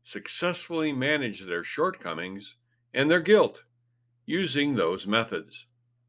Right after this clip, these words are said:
But for everyone, with no exceptions, there comes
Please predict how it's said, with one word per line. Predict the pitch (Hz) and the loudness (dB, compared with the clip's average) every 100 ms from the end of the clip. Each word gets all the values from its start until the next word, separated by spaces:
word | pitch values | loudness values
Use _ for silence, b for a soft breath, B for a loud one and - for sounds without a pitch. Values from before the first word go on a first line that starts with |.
| _ _ _ _ _ _ _ _ _ _ | _ _ _ _ _ _ _ _ _ _
But | 123 117 | 2 4
for | 123 120 143 | 8 10 10
everyone, | 160 117 87 67 71 _ _ _ _ _ _ _ _ _ | 6 0 -4 -10 -14 _ _ _ _ _ _ _ _ _
with | 87 85 | -14 -6
no | 92 139 151 | 0 4 2
exceptions, | 147 160 151 - 73 _ _ _ _ _ _ _ _ _ _ _ | 2 -2 -2 -6 -16 _ _ _ _ _ _ _ _ _ _ _
there | - | -12
comes | - 120 127 127 123 | -4 -2 0 -2 -4